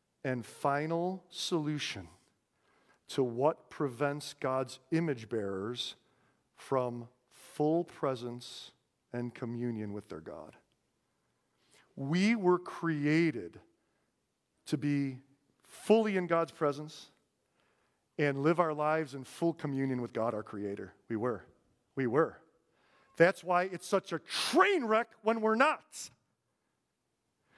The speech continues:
And Emmanuel, it is only through Emmanuel.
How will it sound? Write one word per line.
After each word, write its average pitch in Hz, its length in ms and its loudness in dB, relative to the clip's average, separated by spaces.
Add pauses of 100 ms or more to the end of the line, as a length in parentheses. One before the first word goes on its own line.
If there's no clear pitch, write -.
(160)
And 208 140 8
Emmanuel, 220 800 2
it 180 60 0
is 196 120 0
only 277 200 2
through 285 220 4
Emmanuel. 277 920 2